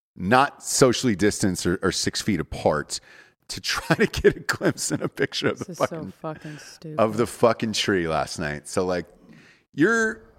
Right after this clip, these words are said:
Speaker 1: you don't want these super spreader events, but this is what creates super spreader events. Like, you and I have been there. It is massive. Like,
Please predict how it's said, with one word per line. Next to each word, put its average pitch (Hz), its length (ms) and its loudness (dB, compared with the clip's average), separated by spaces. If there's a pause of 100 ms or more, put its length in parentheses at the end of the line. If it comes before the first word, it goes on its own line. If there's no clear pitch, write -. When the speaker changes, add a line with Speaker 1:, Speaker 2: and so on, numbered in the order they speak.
(440)
Speaker 1:
you 151 180 -2
don't 208 240 6
want 208 180 2
these 170 180 0
super 135 580 4
spreader 107 500 4
events, 98 420 -2
but - 280 -8
this - 220 -2
is 123 140 -2
what 127 180 2
creates 113 540 2
super 101 340 0
spreader 87 480 2
events. 95 320 -2
Like, 98 200 2 (380)
you 220 160 2
and 247 80 4
I 190 120 4
have 104 160 -4
been 107 180 2
there. 76 260 -6 (100)
It 185 100 4
is 202 180 -4
massive. 101 760 -2
Like, 92 200 -4